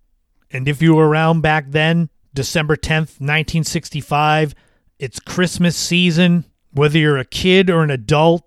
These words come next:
the Beatles band was a huge, huge deal. And one of the most popular Beatles items you could get besides albums was the Beatles Flip Your Wig game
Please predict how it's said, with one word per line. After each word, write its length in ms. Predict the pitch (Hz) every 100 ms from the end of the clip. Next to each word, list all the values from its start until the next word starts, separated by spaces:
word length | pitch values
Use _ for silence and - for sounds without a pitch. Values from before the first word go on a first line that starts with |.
| 143
the 320 | 120 143 117 _
Beatles 560 | 165 180 190 190 170 131
band 440 | 151 160 180 175
was 160 | 143 135
a 80 |
huge, 640 | 123 - 175 180 185 185 147
huge 460 | 165 170 170 147
deal. 420 | 143 147 156 170 - _ _ _
And 160 | 139 143
one 140 | 165
of 100 | 165
the 100 | 165
most 360 | 151 143 - -
popular 800 | - 165 165 - 170 170 165 151 _ _
Beatles 600 | 131 113 165 165 170 165 143
items 420 | 143 151 165 165 143
you 80 |
could 200 | 143 139
get 280 | 123 147 156
besides 560 | 147 - 156 147 151 139
albums 720 | 127 139 156 165 170 170 - - _
was 320 | 143 160 147
the 120 | 143
Beatles 640 | 139 113 160 180 190 175 -
Flip 560 | - - 147 170 -
Your 220 | 196 175 135
Wig 540 | 123 143 160 170 147
game 480 | 170 170 170 190